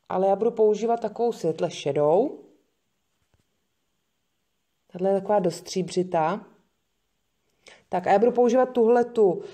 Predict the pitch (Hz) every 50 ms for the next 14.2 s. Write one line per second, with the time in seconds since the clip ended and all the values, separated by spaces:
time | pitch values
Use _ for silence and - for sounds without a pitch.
0 | - _ _ - 202 202 226 233 233 233 - - - - 220 220 240 262 247 -
1 | 247 226 233 233 240 233 233 233 - 240 233 233 233 - - - _ _ _ _
2 | _ _ _ _ _ _ _ _ _ _ _ _ _ - 208 214 - - 240 226
3 | 214 214 214 - 226 226 240 233 233 - - 226 226 220 220 214 208 208 208 -
4 | 208 196 190 185 185 185 185 185 185 185 185 185 190 196 196 185 - - 202 180
5 | 165 165 - - - 202 196 196 196 196 190 190 - - - - 190 185 180 175
6 | 180 175 165 156 139 139 - 143 - _ _ _ _ _ _ _ _ _ _ _
7 | _ _ _ _ _ _ _ _ _ _ _ _ _ _ _ _ _ _ _ _
8 | _ _ _ _ _ _ _ _ _ _ _ _ _ - 170 - - 165 165 175
9 | - - - - 190 190 - 196 196 - - 185 185 185 180 185 - - - 175
10 | 165 156 147 - - 156 131 - - - - - _ _ _ _ _ _ _ _
11 | _ _ _ _ _ _ _ _ _ _ _ _ _ _ _ _ _ _ _ _
12 | _ _ _ _ _ _ _ _ - 185 165 165 - 185 185 202 240 277 262 214
13 | 190 190 180 175 175 180 - - - - - 220 208 220 220 220 214 214 208 208
14 | 208 - - -